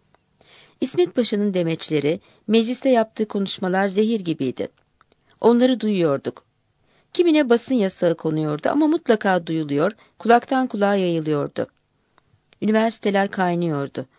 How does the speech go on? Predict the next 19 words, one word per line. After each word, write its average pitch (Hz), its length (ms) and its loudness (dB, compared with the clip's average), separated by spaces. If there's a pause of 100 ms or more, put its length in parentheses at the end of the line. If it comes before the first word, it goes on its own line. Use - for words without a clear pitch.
(120)
ordu 214 320 2
rahatsızdı. 185 720 -6 (720)
Kim 359 180 0
gelse 220 400 2
ilk 277 140 -2
söylediği 208 520 0
bu 202 100 0
oluyordu. 147 540 -2 (920)
Herkesin 240 500 -2
bir 220 180 -4
binbaşı, 202 460 -2
bir 208 220 2
albay 202 300 2
tanıdığından, 160 720 -2
akrabasından 214 840 -2
duyduğu 185 320 -4
bir 185 60 -10
şeyler 180 420 -2
vardı. 143 400 -4